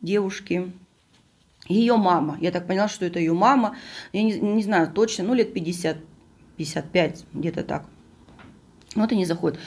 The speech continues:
Совершенно обыкновенные, без всяких там, ну, ну, обыч-, обычные земные женщины. Я даже вообще не туда. Ну, с-, стою своими делами, занимаюсь. Ну, в смысле, они как-то там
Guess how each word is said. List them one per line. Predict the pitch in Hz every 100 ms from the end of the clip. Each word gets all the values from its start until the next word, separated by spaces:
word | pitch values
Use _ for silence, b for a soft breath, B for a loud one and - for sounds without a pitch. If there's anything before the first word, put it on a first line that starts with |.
| B B
Совершенно | - 277 370 370 311 262
обыкновенные, | - 208 214 233 233 269 262 226 220 214
без | 185 208
всяких | 240 240 190 175
там, | 180 160 151 139 147 147 156 156 -
ну, | 208 165 - -
ну, | 415 220
обыч-, | 233 330 -
обычные | 262 349 - 269 254 247
земные | 196 208 202 226 247 226 B B B
женщины. | B 170 196 156 - - 139 143
Я | 156 294
даже | 440 277 262 233
вообще | 214 - 220
не | 202 190
туда. | 170 147 139 - B B B
Ну, | 220
с-, | 311 -
стою | - 202 233
своими | - 190 196
делами, | 160 165 175 180 165
занимаюсь. | 156 165 165 151 147 -
Ну, |
в | 247
смысле, | 254 233 220
они | 214 202
как-то | 202 190 160
там | 160 151 147 147